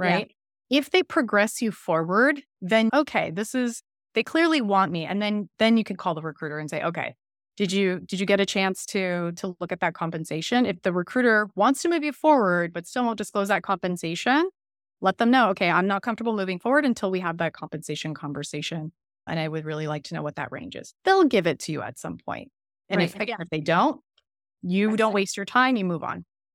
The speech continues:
Speaker 1: Right. Um, I think that's such an important point. And I know that a lot of people are, y-, you know, f-,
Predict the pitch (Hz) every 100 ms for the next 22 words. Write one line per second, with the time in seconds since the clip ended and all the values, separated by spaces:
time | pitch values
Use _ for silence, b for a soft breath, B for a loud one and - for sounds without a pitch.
0 | _ _ 208 196 170 - - _ _ _
1 | _ _ _ _ _ 240 233 - 247 311
2 | 262 262 240 240 214 208 208 196 208 190
3 | - 214 214 214 - 220 220 214 196 196
4 | 196 - 202 196 185 185 190 180 170 -
5 | - - 226 196 175